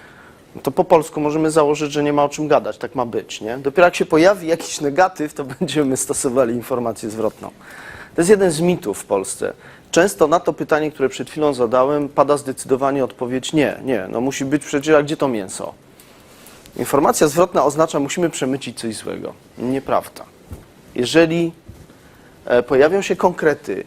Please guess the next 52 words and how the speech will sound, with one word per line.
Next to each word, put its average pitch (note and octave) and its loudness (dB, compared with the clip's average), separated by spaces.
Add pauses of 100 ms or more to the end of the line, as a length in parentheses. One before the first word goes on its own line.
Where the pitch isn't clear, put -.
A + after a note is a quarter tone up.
(180)
jeżeli B2+ -2
dla D3 6
mnie F3+ 2
to F3+ -4
jest C#3+ -4
wartościowa C#3+ 2
informacja F#2+ -10 (640)
i A#2+ -2
ona D3 2
mnie G3+ 2
wzmocni C3 -4 (600)
i - -8
powie: E3+ 4
"Okej, A#2+ 0
zrobiłem D3+ 2
to D3 -2
dobrze D3+ 0
i C#3+ -8
dlaczego C3 0
zrobiłem A#2 -2
to C#3 -6
dobrze", A#2 -2
to - -20
to D#3 -4
jest D3+ -2
dla D#3 4
mnie D3+ 0
bardzo C#3 -2
cenna B2 -4
informacja. - -10 (920)
I - -4
być D#3 -2
może A#3 2
popełniłem G3 2
jakieś E3 -2
błędy D3+ 2
na F#2+ -8
tym G2+ -12
spotkaniu, G#2+ -2
ale C3+ 6
one D3 2
są D#3+ -4
tak - -2
nieistotne, F3 0
że E3 0
w D#3 -2
ogóle D#3+ 2
nie E3+ 0
ma E3+ 4
o D#3 2
czym D3+ -6
gadać. - -4